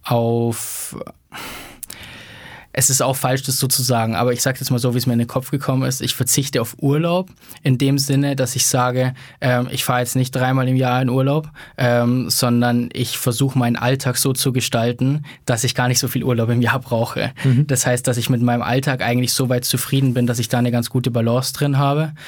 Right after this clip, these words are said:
Speaker 1: Ähm, und dann reicht mir der, die zehn Tage Korfu im Jahr. Das ist dann
Speaker 2: Ja.
Speaker 1: okay für mich. Und das ist eben gerade im Eishockey, jetzt um's auf mein Beispiel zu nehmen, ähm, so, dass du von August bis Mai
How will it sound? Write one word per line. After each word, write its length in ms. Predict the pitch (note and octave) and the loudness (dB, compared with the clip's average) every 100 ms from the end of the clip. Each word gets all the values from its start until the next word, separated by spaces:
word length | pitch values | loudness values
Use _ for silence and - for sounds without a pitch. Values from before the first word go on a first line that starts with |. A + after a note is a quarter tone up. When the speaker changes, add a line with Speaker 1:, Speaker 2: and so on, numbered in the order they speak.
| - - - | -16 -16 -8
Speaker 1:
Ähm, 540 | - A#2+ A#2+ A#2+ B2 - | 0 2 4 2 0 0
und 160 | C3 B2 | -2 0
dann 140 | B2+ | 0
reicht 320 | A#2+ C3 - | 0 -2 0
mir 100 | B2 | -2
der, 280 | A2+ G#2+ - B2+ - _ _ | 0 -2 -4 -8 -12 _ _
die 120 | - A#2 | -2 0
zehn 320 | - A#2+ A2+ | 2 2 0
Tage 600 | - G#2+ G#2+ G#2+ G2+ F#2+ - - | 0 0 0 -2 -2 -4 -8 -8
Korfu 460 | - A2 G#2 - G#2 | -2 -2 -2 -2 0
im 100 | G2+ | 2
Jahr. 300 | F#2 G2 - | 0 -2 -2
Das 140 | B2+ | -2
ist 140 | B2+ - | 0 0
dann 80 | A#2+ | -2
Speaker 2:
Ja. 60 | |
Speaker 1:
okay 240 | A#2 - B2+ | 0 0 0
für 120 | A#2 | 0
mich. 300 | G#2+ A2+ - | -2 -4 -2
Und 100 | A#2 | 0
das 160 | A#2 | 0
ist 100 | B2+ | 0
eben 180 | B2 A#2+ | 2 0
gerade 280 | A#2 A#2 B2 | 2 0 0
im 80 | A#2+ | 0
Eishockey, 540 | A#2 C3 - C3+ C3+ | 0 0 0 0 2
jetzt 220 | B2+ A#2 | 2 2
um's 180 | A2+ A#2 | 0 0
auf 160 | F#2+ A#2+ | -2 0
mein 240 | A#2+ B2 | 0 0
Beispiel 380 | B2 A#2+ - B2 | 0 -2 -2 -2
zu 140 | - B2 | 0 2
nehmen, 340 | A#2 A#2 A#2 - - - - - | 2 2 0 -6 -12 -12 -14 -4
ähm, 680 | C3 A#2+ A#2 A2+ A2+ A#2+ - - | 0 2 2 2 2 0 -4 -6
so, 300 | - C#3 B2+ | -2 0 0
dass 200 | A#2+ - | 0 0
du 120 | B2+ | -2
von 240 | - A#2+ | 0 0
August 480 | A2+ A#2 B2+ B2+ - | 0 0 0 0 -2
bis 400 | B2+ A2+ - - - _ _ _ _ _ _ | -2 0 0 -2 -6 _ _ _ _ _ _
Mai 400 | A#2+ A#2 B2 | 0 2 0